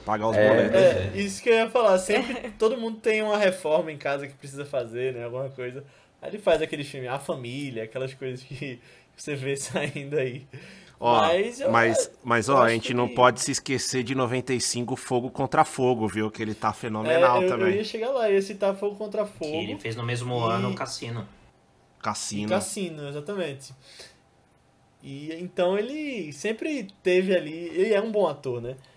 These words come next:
Speaker 3: E aí, dois anos atrás, ele fez O Irlandês, né? Então, que foi uma atuação gigantesca também. Assim, ele tá mais velhinho, mas você vê que ele,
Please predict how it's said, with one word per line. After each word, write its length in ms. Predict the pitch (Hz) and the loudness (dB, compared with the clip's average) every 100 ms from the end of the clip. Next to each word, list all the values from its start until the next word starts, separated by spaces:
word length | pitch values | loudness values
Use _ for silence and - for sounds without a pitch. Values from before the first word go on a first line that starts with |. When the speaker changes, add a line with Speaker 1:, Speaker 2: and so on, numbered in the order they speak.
| _ | _
Speaker 3:
E 120 | 147 160 | 4 6
aí, 360 | 165 202 226 - _ _ _ _ - 147 | 6 2 -4 -12 _ _ _ _ -20 -4
dois 300 | 156 208 196 | 2 4 4
anos 240 | 202 196 190 | 0 0 0
atrás, 400 | 175 156 165 226 | 0 4 2 2
ele 100 | 240 | -2
fez 180 | 233 | -4
O 40 | 214 | -2
Irlandês, 560 | 196 196 160 123 113 | 0 -2 -2 -4 -4
né? 100 | 113 110 | -10 -14
Então, 460 | 117 120 131 143 127 | -14 -12 -10 -10 -12
que 140 | - 151 | -12 -10
foi 180 | - | -6
uma 120 | 151 165 | -2 -2
atuação 580 | 165 151 - 156 160 | 0 -4 -4 -12 -12
gigantesca 640 | 135 147 185 185 120 - 123 | -12 -8 -8 -6 -8 -10 -14
também. 420 | 127 117 107 120 _ _ _ | -12 -10 -12 -16 _ _ _
Assim, 220 | 143 143 | -10 -8
ele 140 | 131 131 | -8 -6
tá 140 | 208 | -6
mais 160 | 202 202 | -4 -2
velhinho, 880 | 196 180 185 220 226 226 220 208 196 | 0 0 -2 -6 -6 -6 -6 -8 -10
mas 560 | 156 151 160 160 156 143 | -8 -2 -2 -2 -8 -6
você 140 | 180 | -6
vê 160 | 165 160 | -4 -6
que 100 | 185 | -6
ele, 540 | 180 196 196 180 139 | -6 -6 -8 -10 -12